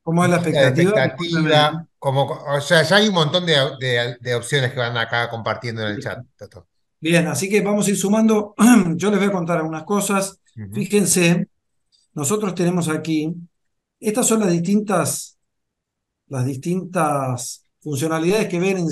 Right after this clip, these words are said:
Speaker 1: eh, arriba, ¿no?
Speaker 2: Mm.
Speaker 1: Tenemos por un lado archivo, como dijimos recién,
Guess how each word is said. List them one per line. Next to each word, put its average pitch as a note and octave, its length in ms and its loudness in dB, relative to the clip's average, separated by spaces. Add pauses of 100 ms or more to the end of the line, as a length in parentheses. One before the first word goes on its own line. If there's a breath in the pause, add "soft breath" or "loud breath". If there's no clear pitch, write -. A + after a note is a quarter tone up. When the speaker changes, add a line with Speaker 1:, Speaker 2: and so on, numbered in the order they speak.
(140)
Speaker 1:
eh, C#3+ 60 -4
arriba, C#3 540 0
¿no? G#3 420 0 (160)
Speaker 2:
Mm. G#2 180 -14
Speaker 1:
Tenemos E3+ 300 0
por E3+ 120 2
un F3 120 0
lado G#3 180 2
archivo, A#3+ 460 2
como E3 160 -2
dijimos E3 360 -4
recién, G#3 520 0